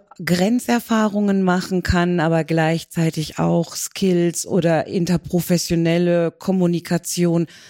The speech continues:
ausprobieren und reflektieren kann. Und das Besondere an der Simulation ist wirklich,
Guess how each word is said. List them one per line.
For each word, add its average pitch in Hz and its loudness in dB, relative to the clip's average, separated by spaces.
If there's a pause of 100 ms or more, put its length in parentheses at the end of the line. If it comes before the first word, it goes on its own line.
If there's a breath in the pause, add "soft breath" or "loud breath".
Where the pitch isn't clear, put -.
(160 loud breath)
ausprobieren 170 0
und 156 -2
reflektieren 165 -2
kann. 110 -4 (320 loud breath)
Und 175 2
das 170 -2
Besondere 185 2
an 170 0
der 170 2
Simulation 175 0
ist - -4
wirklich, 160 0